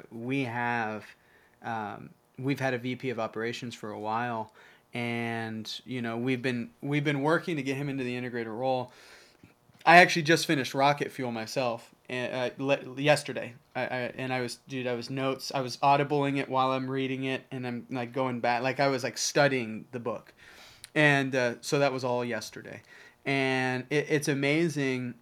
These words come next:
um, you know, I guess you could call it failure to launch because, uh,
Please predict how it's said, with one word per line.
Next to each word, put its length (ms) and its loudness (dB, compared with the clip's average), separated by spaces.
um, 580 -4
you 140 -4
know, 320 -2
I 60 -2
guess 260 2
you 80 -2
could 140 0
call 160 2
it 60 -4
failure 360 2
to 60 -2
launch 720 -2
because, 640 0
uh, 80 -4